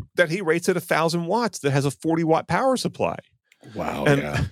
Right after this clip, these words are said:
Speaker 1: <laughs> so, I, I, and the, the manufacturer's like, "I'd like to be honest, but I have to compete."
Speaker 2: Right.
Speaker 1: So it's a big, giant problem. And here is, I think, one possible solution to the problem is <sighs>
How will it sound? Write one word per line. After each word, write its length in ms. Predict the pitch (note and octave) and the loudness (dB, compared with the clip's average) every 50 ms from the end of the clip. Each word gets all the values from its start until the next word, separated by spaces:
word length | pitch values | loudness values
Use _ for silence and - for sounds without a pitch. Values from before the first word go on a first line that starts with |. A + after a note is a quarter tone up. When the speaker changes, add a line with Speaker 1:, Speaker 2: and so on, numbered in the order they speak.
| - _ - | -6 _ -20
Speaker 1:
<laughs> 260 | - - - - _ | -20 -20 -20 -14 _
so, 180 | - - D#3+ - - - | 0 2 2 2 0 -4
I, 120 | E3 F3 F3 - - - _ _ A4 F#4+ - - | -4 -4 -4 -8 -20 -20 _ _ -14 -14 -10 -8
I, 20 | |
and 280 | - F#3+ - D#3+ D#3+ D3 | -6 -4 -2 0 0 0
the, 80 | C#3 - - | 0 0 2
the 120 | D3 C3+ | 0 2
manufacturer's 580 | C#3 C#3 D#3 D#3 C#3+ - D#3 D3 - - C#3 D3 | 2 2 2 0 0 0 0 0 0 -4 -4 -4
like, 140 | C#3 - _ - | -4 -4 _ -4
"I'd 120 | D3+ C3 | -2 0
like 180 | C3 E3 F#3+ - | 0 -2 0 0
to 80 | C#4 G#3+ | -2 0
be 140 | A3+ D#3 | 0 -2
honest, 440 | - A2+ A#2+ B2+ D#3+ A3 - - - _ | 0 0 2 2 2 2 0 0 -2 _
but 120 | - D3+ | 0 2
I 60 | D#3+ G3 | 2 0
have 180 | F#3 A3+ - | -2 -2 -2
to 80 | - A#3 | -4 -4
compete." 440 | - - G3+ F#3 B3 D4+ D#4 - - - - - - _ - _ _ - _ _ - - _ _ | 0 0 2 2 2 2 0 -2 -6 -14 -20 -20 -20 _ -20 _ _ -20 _ _ -20 -20 _ _
Speaker 2:
Right. 240 | - - - - - - _ | -8 -8 -8 -8 -10 -16 _
Speaker 1:
So 520 | - - - - D3+ C#3+ C3+ C3+ B2+ A#2+ - _ _ - | -6 -4 0 2 4 4 6 4 4 2 -2 _ _ -2
it's 160 | D#3+ - - | 0 0 0
a 60 | D#3 | -4
big, 240 | - - A3+ C#4 - _ _ _ | -2 -2 -2 -2 -2 _ _ _
giant 300 | - E3 D3 C3+ - - | 0 0 0 0 0 0
problem. 320 | - G3 G3+ D#3 A#2 G2 - | 2 2 2 2 0 -4 -2
And 160 | B2+ A#2+ A2+ - | -4 -4 -4 -4
here 320 | A2 - G3+ A#3 C4 - - | -6 -4 -2 -2 0 0 0
is, 280 | C3 B2+ A#2+ - - - _ _ _ _ _ _ _ _ _ _ _ | 0 0 0 0 -4 -6 _ _ _ _ _ _ _ _ _ _ _
I 80 | A2+ A#2 | -8 -2
think, 180 | - D3 G2+ | -2 -2 -4
one 360 | - G2+ G2 B2 F3 F3+ D3 A2+ - - | -2 0 0 0 2 0 -2 -6 -8 -8
possible 480 | - B2+ E3+ F3+ - - F#2+ - - | -6 -6 -4 -4 -6 -8 -10 -10 -10
solution 460 | - - - G2+ B2+ F3+ - - G#2+ | -10 -8 -4 -2 -2 -2 -2 -2 -4
to 100 | - F#2+ | -4 -4
the 60 | F#2+ - | -2 2
problem 460 | - C#3 E3 E3+ - - - - - - - - - - - _ _ | 2 2 4 2 0 -2 -6 -10 -14 -20 -20 -20 -20 -20 -20 _ _
is 300 | B2+ A#2+ A2+ G#2+ F#2+ - - _ _ _ _ - - - - - - - - - - - - _ _ _ _ - _ | 4 4 4 4 0 -4 -6 _ _ _ _ -20 -20 -20 -20 -20 -20 -20 -20 -20 -20 -20 -20 _ _ _ _ -16 _
<sighs> 40 | - | -8